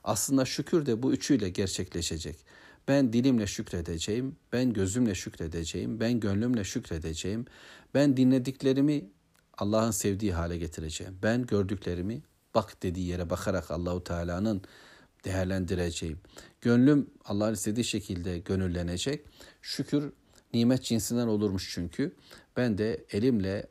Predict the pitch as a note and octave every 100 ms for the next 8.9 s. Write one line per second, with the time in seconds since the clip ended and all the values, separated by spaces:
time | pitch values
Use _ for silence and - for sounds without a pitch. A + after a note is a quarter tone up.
0 | - G2+ G2 G2 A#2 A2 F#2+ F#2 E2+ F2+
1 | F#2+ G2 F#2+ A#2+ A2+ G2+ G2 F#2 G2 A#2+
2 | C#3 - D#3 D#3 - G#2+ F#2+ F2 G2+ G2+
3 | - F2+ F2+ F#2+ A#2+ C#3+ - - _ -
4 | - G2 A2+ A2 G#2 G2 - A2+ F#2+ F#2
5 | F#2 E2+ E2 E2 D#2+ D#2 D#2+ D2+ - -
6 | - _ - C3 A2+ F#2 - F2+ - C3+
7 | G2+ F#2+ - - D#3+ - - - _ F3
8 | - - G#2 F#2+ G#2 F#2+ E2 - A2